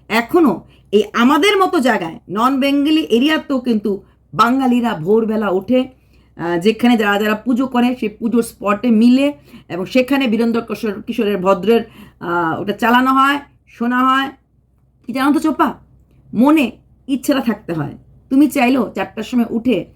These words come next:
সেই বীরেন্দ্র কিশোর ব-, ভদ্রর সেইটা লাগিয়ে শুনে ঠাম্মিকে নিয়ে একটু ভোরে পাড়ার মধ্যে হাঁটতে পারতে, বা তোমার কাকা, কাকি, কাকি যে আসে, কাকি, কাকির যে ছেলে মেয়ে,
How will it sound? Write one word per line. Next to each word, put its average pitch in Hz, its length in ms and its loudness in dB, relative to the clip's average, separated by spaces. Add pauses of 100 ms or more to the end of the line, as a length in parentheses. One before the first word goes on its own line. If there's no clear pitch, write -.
(260)
সেই 311 280 2
বীরেন্দ্র 285 360 0
কিশোর 247 240 -4
ব-, 196 440 -2
ভদ্রর 196 460 2 (340)
সেইটা 285 440 0
লাগিয়ে 220 500 0 (480)
শুনে 262 440 -2 (280)
ঠাম্মিকে 220 420 0
নিয়ে 240 100 4
একটু 233 120 -4
ভোরে 196 420 0 (300)
পাড়ার 160 260 -4
মধ্যে 175 200 -2
হাঁটতে 196 320 -2
পারতে, - 380 -8 (280)
বা 349 220 4
তোমার 285 300 -2
কাকা, 233 380 -6
কাকি, 214 640 -8 (160)
কাকি 226 340 0
যে 196 120 2
আসে, 196 180 -2
কাকি, - 300 -2
কাকির 208 320 -4
যে 202 80 -6
ছেলে 233 300 0
মেয়ে, 208 240 0